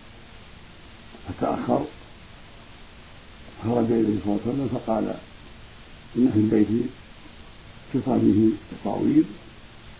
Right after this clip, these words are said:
وتمثالا وكلبا، فمر برأس التمثال أن يقطع حتى يصبح كحياة الشجرة، ومر بالستر أن ي-، أن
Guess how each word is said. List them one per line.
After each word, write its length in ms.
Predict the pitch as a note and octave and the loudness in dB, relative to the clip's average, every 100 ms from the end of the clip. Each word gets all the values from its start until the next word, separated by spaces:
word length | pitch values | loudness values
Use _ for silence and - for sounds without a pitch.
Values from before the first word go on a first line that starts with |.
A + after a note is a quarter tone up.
| - - - - | -20 -20 -20 -10
وتمثالا 640 | G#2 C#3 B2 B2 C3 B2 A#2+ | -4 0 0 0 0 0 0
وكلبا، 480 | A2 A#2+ A2 B2 - - - - - - - - - - - - - - - - | 4 4 4 0 -6 -18 -20 -20 -20 -20 -20 -20 -20 -20 -20 -20 -20 -20 -8 4
فمر 220 | B2+ C3+ | 8 8
برأس 280 | A2+ A2+ G2 | 6 2 0
التمثال 500 | F2+ - A#2 A2+ G2+ | -6 -4 -2 0 0
أن 80 | G2+ | 0
يقطع 300 | - - B2 | -2 -2 -4
حتى 480 | - - - G2 A2 | -4 -18 -18 -6 -4
يصبح 220 | G2 G2 A#2 - G2+ | -2 -4 -4 -6 -8
كحياة 240 | G2+ A2 | -4 -4
الشجرة، 460 | G2+ - A2+ C#2 - - - - - - - - - - - | -6 -4 -4 -4 -8 -12 -20 -20 -20 -20 -20 -20 -20 -20 -4
ومر 240 | C#3 E3 D3 | 2 4 6
بالستر 600 | A2+ A2 - B2+ - G#2 | 4 0 0 -4 -2 2
أن 80 | A2 | 2
ي-، 180 | A2+ - | 0 -2
أن 120 | G#2 | -2